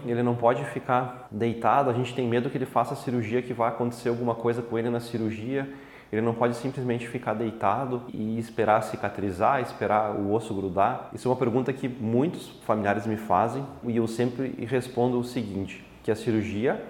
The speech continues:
ela tem o objetivo de tirar o paciente da cama, dar uma chance pra ele voltar a caminhar de novo e poder evitar todas as complicações pra o paciente poder ter uma melhor qualidade de vida. Quando os familiares me perguntam se existe algum risco na cirurgia, sim, existe. Toda cirurgia,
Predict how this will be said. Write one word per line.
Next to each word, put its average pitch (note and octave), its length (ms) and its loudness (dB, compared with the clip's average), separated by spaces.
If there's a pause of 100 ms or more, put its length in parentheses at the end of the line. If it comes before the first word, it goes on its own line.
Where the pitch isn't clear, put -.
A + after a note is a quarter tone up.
ela A2 140 0
tem A2 180 -4
o A2+ 80 0
objetivo G2+ 720 -4 (320)
de F#2+ 60 -12
tirar F#2+ 320 0
o B2 80 4
paciente - 480 -2
da G#2 80 2
cama, A2 480 -2 (260)
dar G2 160 2
uma D3 200 4
chance - 500 -2
pra - 100 -2
ele A#2+ 120 2
voltar A2 400 0
a - 60 2
caminhar G#2+ 440 0
de G2+ 100 -6
novo A2 440 0 (200)
e C3 320 -4 (320)
poder A#2+ 440 2
evitar B2 420 2
todas E3 360 -2
as - 80 -10
complicações D3+ 1000 -4 (160)
pra A2 100 2
o A2+ 40 2
paciente A#2+ 400 0
poder A#2 300 0
ter A2+ 140 0
uma A#2+ 300 0
melhor A2+ 380 0
qualidade A2+ 420 0
de A#2+ 100 -6
vida. F#2 320 -4 (240)
Quando C#3 140 2
os C#3+ 80 0
familiares B2+ 400 2
me C3 80 0
perguntam A#2 500 0
se - 140 -4
existe G#2 340 -4
algum A#2 200 2
risco A#2+ 320 -2
na A2+ 80 -2
cirurgia, G#2+ 420 -4
sim, C#3 400 -4
existe. G#2 460 -2
Toda C3 320 -2
cirurgia, B2+ 680 -2